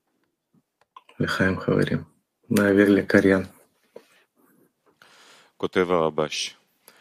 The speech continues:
Speaker 2: אי אפשר לקבל מהחברה השפעה אם הוא לא דבוק בחברה, כלומר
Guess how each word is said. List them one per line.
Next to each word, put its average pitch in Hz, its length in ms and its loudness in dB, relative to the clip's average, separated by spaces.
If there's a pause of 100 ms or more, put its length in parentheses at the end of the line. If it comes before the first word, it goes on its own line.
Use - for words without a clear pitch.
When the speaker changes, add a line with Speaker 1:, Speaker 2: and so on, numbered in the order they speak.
(640)
Speaker 2:
אי 127 180 6
אפשר 107 640 4
לקבל 92 520 2
מהחברה 87 800 0 (500)
השפעה 82 680 0 (840)
אם 90 140 -2
הוא 92 100 2
לא 117 100 4
דבוק 101 440 -2
בחברה, 76 600 0 (1080)
כלומר 95 680 2